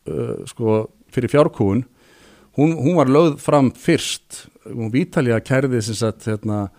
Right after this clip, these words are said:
misnotkun í heitum potti eða kynferðisbrot í heitum potti eftir að hafa búið að kæra hana fyrir, fyrir fjárkúgun.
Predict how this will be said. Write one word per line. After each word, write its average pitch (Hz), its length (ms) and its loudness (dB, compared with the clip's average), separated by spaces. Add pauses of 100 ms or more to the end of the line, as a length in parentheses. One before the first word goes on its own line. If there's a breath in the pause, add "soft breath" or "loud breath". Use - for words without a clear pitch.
(500 soft breath)
misnotkun 120 760 -2
í 107 80 -2
heitum 127 340 -2
potti 104 640 -4
eða 98 340 -6
kynferðisbrot 113 1000 -4 (260 soft breath)
í - 80 -6
heitum 131 280 0
potti 120 340 -4
eftir 147 480 -2
að 104 100 0
hafa 95 80 -6
búið 95 140 -4
að - 80 -14
kæra 120 240 0
hana 92 120 -6
fyrir, 95 340 -6 (560 soft breath)
fyrir 98 280 -4
fjárkúgun. 87 480 -2